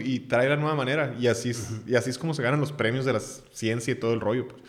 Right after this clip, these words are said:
Speaker 1: Pero bueno, está muy interesante eso y creo que sí es una manera que definitivamente deberíamos de ver las cosas cuando tenemos un problema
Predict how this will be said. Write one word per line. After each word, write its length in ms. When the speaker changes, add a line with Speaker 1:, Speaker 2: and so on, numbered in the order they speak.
Speaker 1:
Pero 140
bueno, 240
está 380
muy 160
interesante 480
eso 120
y 40
creo 160
que 100
sí 120
es 260
una 240
manera 340
que 100
definitivamente 840
deberíamos 320
de 80
ver 100
las 160
cosas 320
cuando 220
tenemos 260
un 140
problema 720